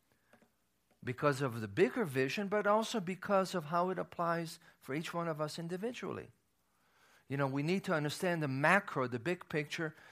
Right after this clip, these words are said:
We also need to understand the micro, which means, "God, where do I fit? W-, what am I supposed to do? Do I just sit here and occupy a seat?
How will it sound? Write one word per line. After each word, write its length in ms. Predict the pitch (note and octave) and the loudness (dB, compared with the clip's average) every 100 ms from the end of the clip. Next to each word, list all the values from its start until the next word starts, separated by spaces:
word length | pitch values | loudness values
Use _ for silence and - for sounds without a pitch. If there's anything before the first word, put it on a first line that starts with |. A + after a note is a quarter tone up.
| - - | -20 -8
We 120 | C3+ | 0
also 260 | D3 D3+ D3+ | 0 0 -2
need 200 | D3 D3 | -2 -2
to 100 | C#3+ | -4
understand 460 | C3 A#2 C#3+ C#3 | -4 -4 -4 -4
the 60 | D3 | -2
micro, 500 | D3 E3+ G#3 - A2+ | 0 0 0 -2 -2
which 300 | A#2 C#3 - | -2 -8 -4
means, 480 | F#3 A3+ F3 F#3 - - - - - _ _ _ _ - | -2 -2 -2 -6 -12 -20 -20 -20 -20 _ _ _ _ -6
"God, 420 | E3 A#3+ G3 C#3 A2+ - | 0 2 2 0 -12 -12
where 280 | A2+ F3+ A3 | -4 -2 0
do 140 | A3+ | 0
I 120 | A3 | 0
fit? 460 | - - D#4+ - - | -2 -4 -4 -6 -16
W-, 200 | B2 C3+ | -12 -10
what 220 | C3 F#3 G#3+ | -4 -2 0
am 120 | G#3+ | -2
I 80 | A3 | -4
supposed 360 | - G#3 F#3+ | -2 -2 -2
to 80 | G3+ | -6
do? 280 | G3+ C4+ D3+ - - - - | -2 -2 -4 -10 -20 -20 -4
Do 120 | D3 | -2
I 100 | E3+ | -2
just 220 | F3+ D#3 | -4 -4
sit 200 | F3+ F#3 | -4 -2
here 220 | F#3 F3+ | -2 -2
and 120 | D#3+ | 0
occupy 520 | D3+ D#3 E3 D#3+ D3+ D3 | 0 -2 -6 -4 0 0
a 180 | C3+ | -2
seat? 440 | A#2+ - F3+ C4 | -6 -4 -4 -4